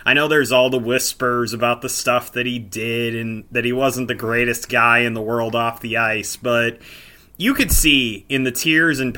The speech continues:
on Patrick Kane's face that he respected the hell out of Patrick Sharp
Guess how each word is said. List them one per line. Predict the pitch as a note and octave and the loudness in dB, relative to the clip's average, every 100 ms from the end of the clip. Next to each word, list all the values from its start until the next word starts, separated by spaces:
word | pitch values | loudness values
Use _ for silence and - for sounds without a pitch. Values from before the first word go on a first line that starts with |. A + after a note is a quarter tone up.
| - | 0
on | C3+ C3+ | 2 4
Patrick | C3+ C3+ B2+ C3+ | 4 2 2 -4
Kane's | - B2 A2+ - | -2 -2 -2 -2
face | B2 A2 G2 | 0 0 -4
that | - A2 | -8 -6
he | D3+ | -2
respected | E3+ F3+ - C#3 C3 - A#2 G#2+ G2+ F#2+ - - - | 0 0 0 2 2 2 -8 -6 -10 -12 -20 -20 -6
the | - B2 | 2 2
hell | C3+ B2+ A#2+ | 4 2 4
out | A2+ | 2
of | G#2+ | 2
Patrick | B2+ A#2 - A2 - | 0 0 -2 -6 -4
Sharp | - G2 F#2 F2 | -4 -2 -4 -6